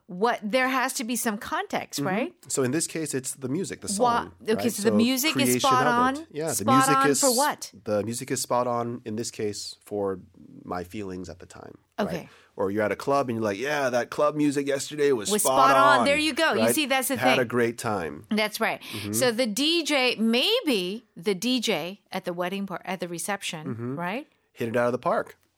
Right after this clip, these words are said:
Speaker 2: right? 'Cause they did a great job making sure everyone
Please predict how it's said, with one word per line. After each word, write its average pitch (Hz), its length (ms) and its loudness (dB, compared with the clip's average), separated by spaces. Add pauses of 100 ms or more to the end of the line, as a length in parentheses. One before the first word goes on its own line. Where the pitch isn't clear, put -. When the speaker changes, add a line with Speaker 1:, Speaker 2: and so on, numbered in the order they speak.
Speaker 2:
right? 120 220 -4
'Cause 104 140 -4
they 113 100 2
did 123 160 0
a 127 60 2
great 110 340 -2
job 131 420 0
making 107 340 -2
sure 113 240 -2
everyone 98 600 -4